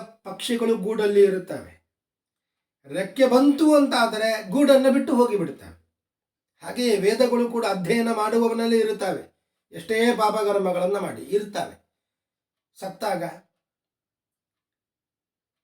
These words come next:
ಅವನನ್ನು ಬಿಟ್ಟು ಹೋಗಿಬಿಡುತ್ತವೆ ಅಂತ ವೇದಗಳು. ವೇದಗಳು ಅಂದರೆ ವೇದಾಭಿಮಾನಿ ದೇವತೆಗಳು ಬಿಟ್ಟು ಹೋಗಿಬಿಡುತ್ತಾರೆ,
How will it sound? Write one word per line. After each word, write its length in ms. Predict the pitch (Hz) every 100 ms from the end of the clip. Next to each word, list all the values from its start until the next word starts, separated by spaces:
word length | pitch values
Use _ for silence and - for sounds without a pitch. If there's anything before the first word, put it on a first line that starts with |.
| _ _
ಅವನನ್ನು 400 | 170 180 165 156
ಬಿಟ್ಟು 240 | 139 143
ಹೋಗಿಬಿಡುತ್ತವೆ 720 | 139 165 202 202 170 175 156 143
ಅಂತ 200 | 123 120
ವೇದಗಳು. 600 | 123 117 110 - - 131
ವೇದಗಳು 460 | 185 226 220 214
ಅಂದರೆ 240 | 190 202 208
ವೇದಾಭಿಮಾನಿ 720 | 175 214 240 233 233 240 240
ದೇವತೆಗಳು 720 | 233 226 208 165 - _ _ _ _ _ _ _ _ _ _ _
ಬಿಟ್ಟು 300 | 226 240 330
ಹೋಗಿಬಿಡುತ್ತಾರೆ, 760 | 277 240 214 170 - - -